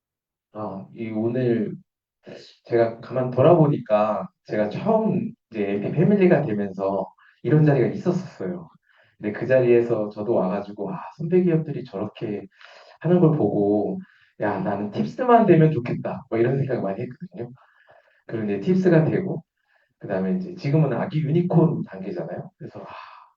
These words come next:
뭐, 아기 유니콘이 됐으면 좋겠다. 그리고 B라운드 성공하신 분들 보-, 볼 때, 아, 에이아이 라운드를 성공하신 분 봐도, "야, 진짜 A 라운드만 성-, 성공해도 성공이 되겠다." 막 이런 생각들을 많이 했거든요. 근데 제가 벌써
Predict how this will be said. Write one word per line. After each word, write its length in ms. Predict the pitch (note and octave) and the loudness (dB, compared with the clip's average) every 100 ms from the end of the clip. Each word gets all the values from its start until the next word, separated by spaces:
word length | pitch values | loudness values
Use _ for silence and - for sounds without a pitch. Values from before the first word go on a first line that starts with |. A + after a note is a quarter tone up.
| _ | _
뭐, 260 | - F#2+ F#2+ - _ - | -12 -12 -12 -18 _ -8
아기 240 | G#2+ B2 | -6 -2
유니콘이 480 | A#2+ D3 D3 C#3 B2+ | 0 0 0 0 0
됐으면 280 | - - B2 | -4 -8 -12
좋겠다. 520 | B2 - - - - - | -12 -14 -16 -20 -18 -8
그리고 260 | A#2 A#2+ | -6 -6
B라운드 500 | - C#3+ G3 G#3 F#3+ | -6 2 4 4 2
성공하신 520 | F#3 F#3+ G3 F#3 F3+ | 2 4 6 6 4
분들 300 | D3 C#3 C3+ | -2 -4 -4
보-, 200 | C3 G#3 - | -4 -4 -6
볼 200 | A#2+ A2 | -6 -2
때, 260 | E3+ F#3+ F#3+ - _ | 2 4 2 -4 _
아, 140 | - - | 0 2
에이아이 320 | E3 G3 F#3+ | 6 6 6
라운드를 540 | C#3+ D3 D3 C#3+ C#3 | 4 2 -2 -4 -2
성공하신 540 | C#3+ F3 D#3+ D#3+ C#3+ A#2 | -2 4 6 4 2 -8
분 140 | G#2+ - | -12 -10
봐도, 400 | F#3 - C3+ - _ _ - | -2 0 0 -2 _ _ -10
"야, 240 | C3+ F#2+ - | -8 -6 -10
진짜 260 | - F#2 | -4 -2
A 180 | F#2+ C3 | 0 2
라운드만 560 | D3 C#3 C3+ B2+ B2 A#2+ | 4 4 2 -4 -4 -4
성-, 200 | C#3+ D#3 - - - | -6 -8 -12 -20 -18
성공해도 500 | - F#3 F#3+ - - | -6 -2 2 2 2
성공이 380 | - F3+ E3+ D3 | -2 -4 -4 -4
되겠다." 480 | - G#2+ G#2 G2 G2 | -4 -6 -6 -6 -6
막 120 | G2 | -4
이런 180 | A2+ C3+ | -2 -2
생각들을 420 | D#3+ D3 - A2 | -2 -2 -4 -4
많이 220 | F#2 F#3+ C#3+ | -4 -6 -6
했거든요. 460 | C#3 - F#3 - - _ _ _ _ | -6 -6 -8 -10 -12 _ _ _ _
근데 120 | G#2+ | -8
제가 440 | G#2 C3 B2+ A#2 G#2+ | -2 2 4 4 0
벌써 580 | A2+ A2 A#2+ G#2 G2 | -4 -4 -2 -2 -4